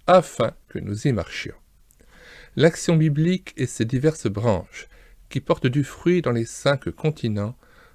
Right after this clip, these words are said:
se trouvent en germe dans les expériences de son fondateur à Édimbourg et à Glasgow. Ces souvenirs seront donc une inspiration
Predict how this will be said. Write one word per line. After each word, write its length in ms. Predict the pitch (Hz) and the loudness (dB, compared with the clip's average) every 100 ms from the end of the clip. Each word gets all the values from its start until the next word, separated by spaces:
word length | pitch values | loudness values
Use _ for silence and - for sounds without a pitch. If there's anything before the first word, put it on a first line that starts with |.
| - | -14
se 160 | - | -10
trouvent 320 | 113 - 165 127 | -8 0 2 2
en 160 | 117 | -2
germe 400 | 101 117 104 107 | -2 0 0 -2
dans 140 | 107 101 | -2 -2
les 240 | 101 135 | 0 0
expériences 640 | 156 - 135 120 127 131 | -2 -2 -2 0 0 -2
de 80 | 98 | -4
son 180 | - 87 | -8 -10
fondateur 760 | - - 110 - 117 117 123 - | -2 0 0 -2 0 2 0 -2
à 180 | 101 117 | 0 2
Édimbourg 680 | 123 107 98 110 117 120 98 | 2 0 2 0 0 0 2
et 80 | |
à 80 | 101 | 0
Glasgow. 480 | 110 95 95 90 - _ - _ _ - - _ _ | 2 -2 -2 -12 -16 _ -20 _ _ -20 -20 _ _
Ces 180 | - - | -8 -8
souvenirs 640 | - 117 120 147 180 143 | -4 -2 2 2 2 0
seront 300 | - 120 117 | -4 -4 -2
donc 240 | 107 107 - | -2 -2 -2
une 120 | 101 | 0
inspiration 800 | 160 156 - 117 101 - 120 120 | 0 -2 -2 -2 -2 -4 -4 -4